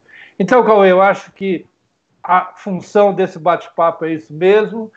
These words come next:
é uma coisa que não pode ser muito longa, mas que também não pode ser muito curtinha, porque ela tem que ser consistente. Eu adorei bater papo com vocês, adorei estar com vocês,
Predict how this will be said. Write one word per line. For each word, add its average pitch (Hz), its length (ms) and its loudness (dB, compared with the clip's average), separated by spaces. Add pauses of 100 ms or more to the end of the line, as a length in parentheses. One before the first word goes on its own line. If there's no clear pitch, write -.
(200)
é 175 80 2
uma 175 180 0
coisa 175 380 0
que 160 80 -10
não 160 100 -10
pode 160 280 -4
ser - 180 -10
muito 160 300 -8
longa, 208 640 0 (380)
mas 190 600 0
que 214 120 -16
também 196 300 -6
não 196 120 -12
pode 170 340 -4
ser 180 120 -8
muito 175 300 -12
curtinha, 214 1000 -10
porque 190 240 -2
ela 185 140 2
tem 180 200 -6
que - 80 -18
ser 175 140 -4
consistente. 147 800 -10 (240)
Eu 247 160 4
adorei 185 300 2
bater 160 240 -6
papo - 280 -6
com 147 80 -16
vocês, 208 520 -4 (220)
adorei 180 440 2
estar 156 180 -2
com 151 140 -10
vocês, 190 540 -2